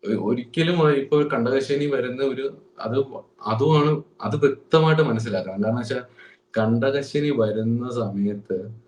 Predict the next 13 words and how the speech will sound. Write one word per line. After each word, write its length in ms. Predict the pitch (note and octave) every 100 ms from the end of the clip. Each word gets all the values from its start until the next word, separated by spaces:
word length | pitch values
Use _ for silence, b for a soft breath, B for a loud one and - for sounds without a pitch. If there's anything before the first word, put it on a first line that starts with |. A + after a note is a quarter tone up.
| b b b _ -
ആ, 160 | G2+ G2+ G2 G2+ G2+
എല്ലാവർക്കും 560 | G#2+ G#2+ A#2 A#2+ A#2 G#2
ഇപ്പം 320 | A2+ C3 B2+ - -
അശ്വതി 380 | G#2+ - B2 C3+
നക്ഷത്രത്തിൽ 640 | B2 A2+ A2+ A#2 A2+ A#2
ജനിച്ച 280 | A2+ G#2+ A#2+
മേടക്കൂറുകാർക്ക് 960 | A2+ G2+ G#2 A2 - A#2 A2+ A2 G#2+ G#2+
എല്ലാവർക്കും 720 | G2 G2+ G#2+ G#2+ G#2 A2+ G2+
ഒരേപോലെ 600 | G#2 G#2+ G#2+ G#2 G2+ G#2 - G#2
കണ്ടകശനി 480 | G2 G#2 G#2+ A2+
വരുവാന്ന് 500 | G#2 F#2 G2+ G#2 G2
വെച്ചു 240 | F2+ E2+ F2
ഉദാഹരണത്തിന്. 580 | E2 F2 E2 F2 E2